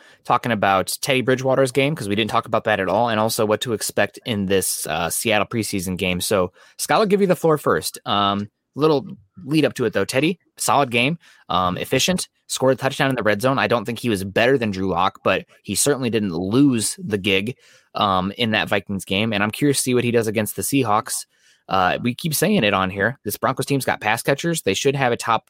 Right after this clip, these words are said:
half of the league offensive line, and coming for that number one defense in the N F L,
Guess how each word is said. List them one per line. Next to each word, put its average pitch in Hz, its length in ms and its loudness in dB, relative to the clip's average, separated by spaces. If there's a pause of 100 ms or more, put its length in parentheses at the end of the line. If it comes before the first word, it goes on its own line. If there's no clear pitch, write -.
(240)
half - 400 -4
of 127 80 0
the 117 80 0
league 123 240 2
offensive 117 360 -2
line, 101 300 0 (320)
and 98 320 -2 (280)
coming 160 260 0
for 120 80 -2
that 104 120 2
number 110 200 2
one 101 260 2
defense 95 380 -2
in 90 140 -2
the 90 100 0
N 87 80 2
F 90 120 -6
L, 90 200 2